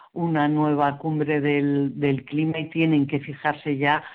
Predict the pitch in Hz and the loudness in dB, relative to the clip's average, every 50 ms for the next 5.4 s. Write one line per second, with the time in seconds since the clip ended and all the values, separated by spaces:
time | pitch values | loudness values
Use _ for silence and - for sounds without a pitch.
0 | - - - - - 147 135 - 165 139 113 156 151 151 156 151 147 151 151 147 | -20 -20 -12 -8 -8 -8 -4 -4 -6 -4 -4 -4 -2 -2 -2 -2 -2 -2 -2 -2
1 | 143 143 151 139 139 139 139 - - - 160 156 151 156 156 151 151 151 147 147 | -2 -2 -2 -2 -2 -2 -4 -6 -8 -6 -2 -2 0 0 0 2 2 2 2 2
2 | 147 143 139 - - 165 156 160 156 147 - - - - 165 165 160 160 151 151 | 0 0 -2 -4 -4 -4 -2 -2 -2 -4 -6 -10 -8 -2 2 2 4 4 2 2
3 | 139 135 139 151 143 143 139 139 - 143 135 135 - 156 147 160 170 - 160 160 | -2 -2 -2 -4 -4 -4 -4 -4 -8 -10 -10 -8 -6 -6 -6 -6 -6 -6 -4 -4
4 | 151 156 151 139 135 139 156 151 151 170 160 147 139 151 143 139 143 147 165 180 | -2 -2 -2 -2 -4 -4 -6 -6 -4 -4 -4 -4 -2 -2 0 0 0 0 0 -2
5 | 175 175 160 151 - 147 127 127 | -2 -4 -4 -4 -4 -4 -6 -6